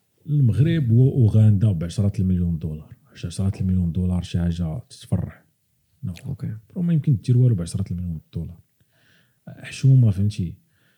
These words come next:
Speaker 1: عندك دوله واعره، عندك ناس واعرين، عندك، راه ما خاص والو، راه ما كي-، ما خاص والو، خاص سير الامور شويه. وملي كيبانوا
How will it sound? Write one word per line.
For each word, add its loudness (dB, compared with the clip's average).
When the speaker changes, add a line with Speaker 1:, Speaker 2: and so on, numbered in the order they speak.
Speaker 1:
عندك 2
دوله 6
واعره، 4
عندك -2
ناس 2
واعرين، 0
عندك، -8
راه 0
ما 2
خاص -2
والو، 4
راه 0
ما 2
كي-، -2
ما 4
خاص 0
والو، 6
خاص 0
سير -4
الامور -2
شويه. -4
وملي 4
كيبانوا 2